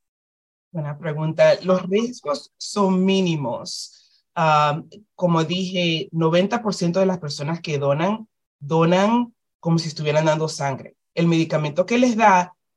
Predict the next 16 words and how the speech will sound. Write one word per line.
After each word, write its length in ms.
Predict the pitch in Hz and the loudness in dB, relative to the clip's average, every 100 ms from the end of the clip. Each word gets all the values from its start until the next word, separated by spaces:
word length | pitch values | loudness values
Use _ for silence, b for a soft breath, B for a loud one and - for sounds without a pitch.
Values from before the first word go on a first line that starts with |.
| _ _ | _ _
ah, 340 | - 156 147 147 | -2 0 0 0
puede 400 | 175 185 196 196 | 4 4 4 2
causarles 540 | 185 170 170 160 165 | -2 -2 -2 0 0
dolores 320 | 165 147 139 147 | 0 0 -2 -4
de 100 | 139 | -4
cabeza, 800 | 139 156 175 175 190 175 220 220 | -2 0 0 0 2 4 2 0
porque 360 | 175 160 143 135 | -2 -2 -8 -4
imagínate, 600 | 160 151 185 180 175 147 | -4 0 0 0 -2 -8
las 220 | 147 - | -8 -6
células 420 | 165 175 196 202 | -2 2 2 2
de 140 | 180 165 | 2 -2
las 160 | 147 | -2
personas 720 | 143 135 - 202 170 160 - _ _ | -6 -8 -2 2 2 0 -8 _ _
se 120 | - | -10
están 240 | 160 165 175 | -4 0 2
multiplicando. 960 | 185 175 170 143 135 147 139 - - | 2 0 -4 -6 -2 -2 -2 -4 -12